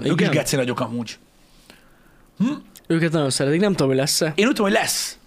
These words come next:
Speaker 1: Muse lesz ott is, meg, meg Foo Fighters, meg még rettentő sok durva, de a nagy, a nagy zenekarok közül, mint emlékeznék rá, hogy,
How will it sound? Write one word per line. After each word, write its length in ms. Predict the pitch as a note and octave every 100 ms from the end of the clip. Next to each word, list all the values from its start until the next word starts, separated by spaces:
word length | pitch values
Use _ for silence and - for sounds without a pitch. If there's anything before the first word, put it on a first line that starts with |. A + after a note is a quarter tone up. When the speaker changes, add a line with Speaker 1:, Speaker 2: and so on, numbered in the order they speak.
| -
Speaker 1:
Muse 420 | E3+ A#3+ C#4 F#3+
lesz 240 | A3+ F#3 A3
ott 220 | A3+ A#3
is, 240 | G#3+ -
meg, 360 | E3 D3 B2 -
meg 160 | - C#3+
Foo 200 | - A#3
Fighters, 560 | G#3 F#3+ D#3+ D#3+ D#3+ C3
meg 120 | D3+
még 160 | D3 D#3
rettentő 360 | D#3 D#3 B2+
sok 200 | A#2+ C3+
durva, 280 | B2 C#3 C#3
de 80 | D3
a 60 |
nagy, 180 | D#3 F#3+ D3
a 80 |
nagy 160 | F3+ G3
zenekarok 340 | D#3 C#3+ D3+
közül, 160 | C#3 E3
mint 120 | C#3
emlékeznék 600 | D3 D3 A2 A2+ A#2 B2
rá, 140 | A#2+ B2+
hogy, 300 | A2 A#2+ -